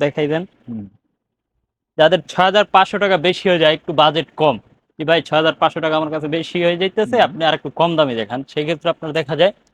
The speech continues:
Speaker 1: তুর্কি কাভার পেয়ে যাবেন আমাদের কাছে মাত্র পাঁচ হাজার পাঁচশো টাকা এগুলো।
Speaker 2: এগুলো হচ্ছে পাঁচ হাজার পাঁচশো টাকার সেট, দশ পিসের সেট থাকবে,
Speaker 1: মাত্র
Speaker 2: পাঁচ হাজার পাঁচশো টাকা।
Speaker 1: পাঁচ হাজার পাঁচশো টাকা। কোরিয়ান কাভার,
Speaker 2: হুম।
Speaker 1: এই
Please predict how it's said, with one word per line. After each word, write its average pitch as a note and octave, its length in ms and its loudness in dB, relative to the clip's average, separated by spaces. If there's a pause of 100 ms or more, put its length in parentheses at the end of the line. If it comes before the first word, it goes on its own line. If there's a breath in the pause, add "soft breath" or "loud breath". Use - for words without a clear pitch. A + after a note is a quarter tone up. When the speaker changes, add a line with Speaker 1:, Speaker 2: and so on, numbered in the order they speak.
(260)
Speaker 1:
তুর্কি G#3 240 -4
কাভার D#3+ 300 4
পেয়ে B2+ 140 -2
যাবেন A#2+ 160 -2
আমাদের A2+ 240 -6
কাছে C3 260 -6 (1160)
মাত্র D#3+ 220 0 (160)
পাঁচ E3+ 180 4
হাজার E3 220 2
পাঁচশো D#3 220 0
টাকা A2+ 200 -2
এগুলো। G#2 200 -12 (600)
Speaker 2:
এগুলো C3+ 320 -4
হচ্ছে D3 240 -6 (260)
পাঁচ D3+ 240 4
হাজার D#3+ 300 0
পাঁচশো D3+ 320 -2
টাকার C#3 200 -2
সেট, A#2+ 320 -8 (600)
দশ C#3+ 180 2
পিসের C#3+ 380 -4
সেট C3+ 140 -2 (100)
থাকবে, D3+ 280 -2
Speaker 1:
মাত্র F3+ 120 -2
Speaker 2:
পাঁচ C#3 160 0
হাজার B2+ 240 -2
পাঁচশো - 100 -2
টাকা। - 120 -4
Speaker 1:
পাঁচ D3+ 160 2
হাজার E3 240 0
পাঁচশো C3+ 260 -4
টাকা। C3+ 220 -2 (800)
কোরিয়ান F3 320 0
কাভার, A#2+ 320 0
Speaker 2:
হুম। C3+ 100 0
Speaker 1:
এই C3 80 2